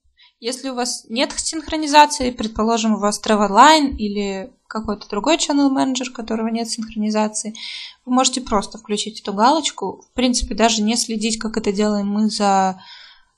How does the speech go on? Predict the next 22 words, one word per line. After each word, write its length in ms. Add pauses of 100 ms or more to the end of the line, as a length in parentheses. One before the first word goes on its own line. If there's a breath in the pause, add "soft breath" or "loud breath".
(160)
ценами 960 (100)
и 320
доступностью, 840
потому 340
что 560
в 40
любом 240
случае 340
гость 340 (180)
сначала 500
отправляет 420
заявку, 720
и 260
только 280
если 240
вы 120
её 100
подтверждаете, 600
она 140
превращается 560
в 60
бронирование. 540